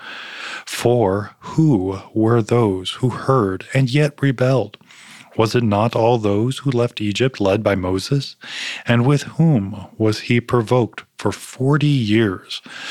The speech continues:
Was it not with those who sinned, whose bodies fell in the wilderness? And to whom did he swear that they would not enter his rest, but to those who were disobedient?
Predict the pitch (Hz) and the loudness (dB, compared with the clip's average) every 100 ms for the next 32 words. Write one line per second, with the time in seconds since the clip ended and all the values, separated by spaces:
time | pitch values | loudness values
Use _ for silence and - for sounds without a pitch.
0 | - - - 107 117 117 123 - 107 113 | -10 -12 0 2 2 0 -2 0 0 0
1 | 123 - 117 - 101 107 120 - 123 - | 0 -4 -4 -2 0 0 -2 -2 -4 -4
2 | 98 107 123 - - - - 139 110 - | -4 -2 -4 -8 -18 -16 -2 0 2 2
3 | 98 107 117 - - 101 113 120 107 101 | 2 2 -2 -6 0 2 2 2 0 0
4 | 98 98 95 117 127 - - - - - | 2 0 2 2 0 -4 -12 -12 -14 -2
5 | 120 135 143 - 135 113 - 151 151 98 | 2 4 2 2 0 0 0 2 2 0
6 | 104 101 - - 113 104 - 110 - - | -4 -12 -16 0 0 2 -2 -2 -2 0
7 | 113 110 95 95 - - - - 110 - | 2 2 0 -4 -12 -12 -12 -2 -2 0
8 | 113 117 101 98 104 110 113 - 131 - | 2 2 2 0 2 0 0 0 0 0
9 | 85 82 95 95 98 95 92 - - - | -6 -2 -2 2 0 -2 -8 -16 -16 -14
10 | - - - 120 113 123 110 107 104 117 | -12 -12 -4 -4 0 0 2 2 4 2
11 | 117 - 123 120 120 113 117 117 - 120 | 0 -2 0 2 2 2 0 -2 -2 -2
12 | 113 113 107 110 113 | 0 -2 -2 -8 -12